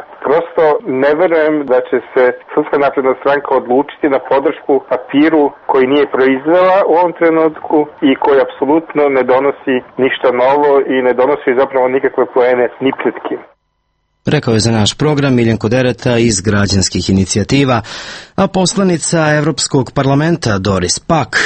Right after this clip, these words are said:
Speaker 2: izjavila je za Radio Slobodna Evropa da će Srbija verovatno dobiti u decembru status kandidata, ali da zvanični Beograd mora da se suprotstavi, kako kaže, haosu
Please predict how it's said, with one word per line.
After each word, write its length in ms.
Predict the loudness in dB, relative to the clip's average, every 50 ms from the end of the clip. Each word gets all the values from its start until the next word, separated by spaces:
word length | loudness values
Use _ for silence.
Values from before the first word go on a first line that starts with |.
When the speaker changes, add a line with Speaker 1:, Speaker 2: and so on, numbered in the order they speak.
| 0
Speaker 2:
izjavila 540 | 0 2 2 2 2 2 2 2 2 0 0
je 120 | 0 0 -2
za 300 | -2 -2 -2 -2 0 0
Radio 280 | 0 0 0 0 0
Slobodna 420 | -2 -2 -2 0 0 0 0 0 0
Evropa 440 | 0 0 0 0 0 0 -2 -2 -2 -6 -12 -18 -12 -4
da 140 | -2 0 0
će 140 | 0 0 0
Srbija 440 | 0 0 0 0 0 0 0 0 0
verovatno 720 | 0 0 0 0 0 0 0 0 -2 0 0 0 0 0
dobiti 520 | 0 0 0 0 0 0 0 0 0 0
u 60 | 0
decembru 520 | 0 0 -2 -2 -2 -2 0 0 0 0 -2
status 380 | -2 -2 -2 -2 -2 -2 -4
kandidata, 640 | -2 0 0 0 2 2 0 0 0 0 0 -2 -2 -4 -8 -16 -18 -8
ali 240 | -4 -2 0 2 2
da 100 | 0 0
zvanični 500 | 0 0 0 0 0 0 0 0 -2 0
Beograd 440 | 0 0 0 0 0 0 0 0 0
mora 260 | 2 2 2 0 0
da 100 | -2 -2
se 140 | -2 -2 -4
suprotstavi, 720 | -4 -4 -4 -2 -2 -2 -2 -2 -2 -2 0 0 0 -2 -4 -8 -16 -16
kako 300 | -8 -6 -4 -2 -2 -2
kaže, 400 | -2 0 0 0 2 2 0 0 -2 -6 -10 -20 -14
haosu 600 | -8 -4 -2 0 0 0 0 -2 -2 0 -2 -2